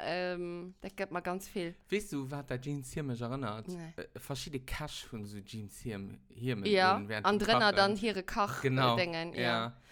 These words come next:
Speaker 1: Ja, sie ist, an, ja, die Verletzungen hat dann nur, als du heute habst. Sie, sie kokst vielleicht.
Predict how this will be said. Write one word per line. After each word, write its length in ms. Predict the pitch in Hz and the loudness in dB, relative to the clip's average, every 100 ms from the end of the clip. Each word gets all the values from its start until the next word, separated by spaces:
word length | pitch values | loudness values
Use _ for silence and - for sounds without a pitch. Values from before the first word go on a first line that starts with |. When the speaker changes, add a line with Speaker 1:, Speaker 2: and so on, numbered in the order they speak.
| - - | -20 -2
Speaker 1:
Ja, 140 | 226 | 0
sie 160 | 208 262 | 0 0
ist, 180 | 254 - - | -2 -4 -10
an, 160 | 208 202 - | -12 -12 -16
ja, 240 | 196 202 214 | -12 -12 -12
die 60 | - | -14
Verletzungen 640 | - 233 339 - 214 214 | -12 -12 -14 -16 -12 -12
hat 120 | - | -12
dann 220 | 185 190 | -10 -8
nur, 160 | 254 403 | -6 -8
als 180 | 247 - | -12 -16
du 160 | 185 | -16
heute 240 | 196 - - | -16 -16 -16
habst. 240 | - _ _ _ _ _ _ _ | -18 _ _ _ _ _ _ _
Sie, 120 | - 208 | -16 -16
sie 100 | 202 | -12
kokst 480 | - 311 - - | -6 -6 -6 -14
vielleicht. 580 | - 202 185 180 196 - | -12 -10 -8 -10 -12 -18